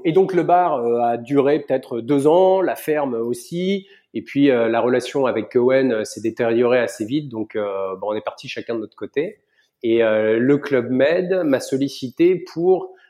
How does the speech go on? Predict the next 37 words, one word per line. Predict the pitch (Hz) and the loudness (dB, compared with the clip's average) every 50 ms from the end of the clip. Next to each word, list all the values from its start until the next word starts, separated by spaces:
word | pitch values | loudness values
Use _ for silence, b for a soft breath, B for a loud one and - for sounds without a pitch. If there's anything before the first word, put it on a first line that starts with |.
| B _ _ | B _ _
ouvrir, | 147 135 135 131 127 135 147 165 180 180 160 | -4 -2 -2 -2 0 2 2 4 4 4 4
euh, | 135 120 117 113 113 | 4 2 2 2 2
à | - | 2
l'étranger. | 135 147 147 - 156 143 131 147 | 2 0 2 2 0 2 2 2
Ils | 143 120 | 0 0
ont | 117 | 0
dit, | 113 127 | 0 0
écoute, | 147 - - 190 170 | -2 -2 -4 -6 -8
ce | - | -4
que | - - | -6 -4
t'as | - 135 | -4 -2
fait | - - | -2 -2
à | 135 | -4
Gouline, | 123 113 147 147 165 165 151 | -2 -2 -2 -2 0 -2 -4
c'est | - - - _ | -6 -10 -14 _
top, | - 180 160 190 170 | -2 0 0 0 -2
on | 120 104 | -4 -4
est | 107 | -4
hyper | 120 135 - 160 - - | -6 -6 -8 -10 -8 -8
contents. | 139 127 - 139 156 190 - B B B B B B _ - | -8 -4 -2 0 -2 -2 -4 B B B B B B _ -4
Euh, | 120 113 110 110 107 107 107 104 104 107 107 107 107 110 110 117 | 0 0 0 0 0 0 0 0 0 0 -2 -2 -4 -4 -4 -4
j'avais | 110 110 120 104 117 | -2 -2 -2 -2 -2
deux | 113 - 165 | 0 2 2
membres | 165 170 175 170 151 123 123 | 4 4 4 2 2 0 -2
du | 110 - 120 117 | -2 -2 -6 -2
board | 117 151 160 143 143 127 | 0 2 2 2 0 -2
du | 123 117 120 | -4 -6 -8
club. | - - 156 160 165 143 | -4 -4 -2 -2 -2 -2
Au | 117 - _ _ - | -4 -4 _ _ -10
board | 131 110 - - 147 131 | -6 -4 -2 -2 -2 -4
du | 131 131 | -6 -4
club, | - 156 139 | -2 -2 -2
il | 123 | 0
y | |
en | 104 | -4
a | 104 | -4
six. | - - - 208 208 - - - - _ _ _ | -6 -8 -10 -8 -8 -8 -10 -12 -16 _ _ _